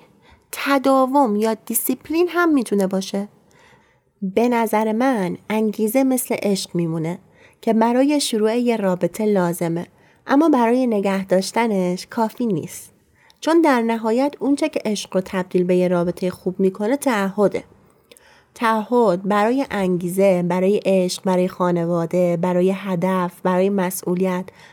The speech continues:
و برای هر چیزی که نیاز به مراقبت داره لازم و حیاتیه.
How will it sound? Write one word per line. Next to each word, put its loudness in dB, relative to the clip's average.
و 2
برای 4
هر -2
چیزی -4
که -4
نیاز 2
به 2
مراقبت 0
داره 2
لازم 0
و -2
حیاتیه. -6